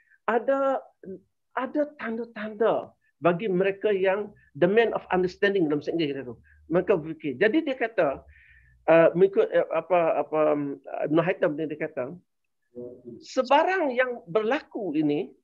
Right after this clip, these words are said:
uh, dalam dunia ini, macam objek yang lepas jatuh, sekarang covid kita bincang, apa sajalah, uh, air, apa, pokok memerlukan air untuk membesar, kita, uh, bulan tidak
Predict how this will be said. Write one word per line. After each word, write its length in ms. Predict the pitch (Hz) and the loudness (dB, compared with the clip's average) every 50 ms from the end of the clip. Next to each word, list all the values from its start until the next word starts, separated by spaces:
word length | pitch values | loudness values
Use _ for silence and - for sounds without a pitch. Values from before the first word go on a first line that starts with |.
| _ _ _ _ _ - | _ _ _ _ _ -2
uh, 160 | 170 170 160 - | -2 -2 -2 -4
dalam 240 | - 175 196 214 226 | 0 2 4 4 4
dunia 240 | 202 220 233 247 - | 2 0 -2 0 0
ini, 160 | 160 156 190 208 - | 0 0 -2 0 0
macam 320 | 165 165 - 180 156 151 - - _ _ - | -2 0 0 0 -2 -2 -6 -14 _ _ 0
objek 320 | 175 165 139 127 202 196 | 0 0 2 0 0 0
yang 240 | - 165 170 170 165 | 0 -2 -4 -4 -2
lepas 160 | - - 170 | -2 -2 -2
jatuh, 480 | 147 156 156 151 - 180 151 131 - - _ _ _ _ _ _ _ _ | 0 -2 -2 -2 0 -2 -2 -2 -4 -8 _ _ _ _ _ _ _ _
sekarang 240 | 175 180 190 185 - | 2 2 2 2 2
covid 320 | 175 180 165 190 185 - | 0 0 0 -2 -6 -8
kita 160 | - 151 151 | -8 -8 -6
bincang, 480 | 143 156 156 156 185 160 143 120 98 - _ _ _ _ _ _ _ - | -6 -6 -2 0 0 0 0 -2 -6 -12 _ _ _ _ _ _ _ -2
apa 120 | 190 196 285 | -2 0 0
sajalah, 400 | 277 359 277 320 339 320 285 - - _ _ _ - | 0 0 0 0 0 0 -2 -2 -4 _ _ _ -4
uh, 80 | 180 180 - _ - - _ _ _ - 180 | -4 -4 -6 _ -20 -20 _ _ _ 0 2
air, 160 | 190 208 214 190 156 170 - - | 4 4 2 2 0 -2 -2 -2
apa, 240 | - 175 190 214 - - _ _ _ 156 156 156 147 - - | -2 -4 -4 -6 -12 -16 _ _ _ -2 -2 0 -2 0 -2
pokok 320 | 185 185 - 220 202 - | -2 0 2 2 2 2
memerlukan 480 | 185 170 165 170 170 170 - 170 175 175 - | 2 -2 -2 -2 -2 -2 -2 -4 -2 0 0
air 160 | 196 202 190 175 160 | 2 2 2 0 -2
untuk 240 | 165 156 - 156 151 | -6 -6 -6 -4 -4
membesar, 560 | 156 156 147 147 - 190 170 160 143 131 - - _ - _ _ _ _ - | -4 -4 -6 -4 -2 0 0 0 0 -2 -6 -14 _ -20 _ _ _ _ -8
kita, 240 | 190 185 208 190 175 | -4 -2 -2 -2 -2
uh, 360 | - - - - - - - 143 - | -4 -8 -10 -4 -2 -2 -2 -4 -6
bulan 400 | 156 139 180 233 247 214 165 139 131 - _ _ _ _ _ - | 0 2 4 4 4 2 0 -4 -8 -14 _ _ _ _ _ -4
tidak 160 | 208 208 214 | 0 2 2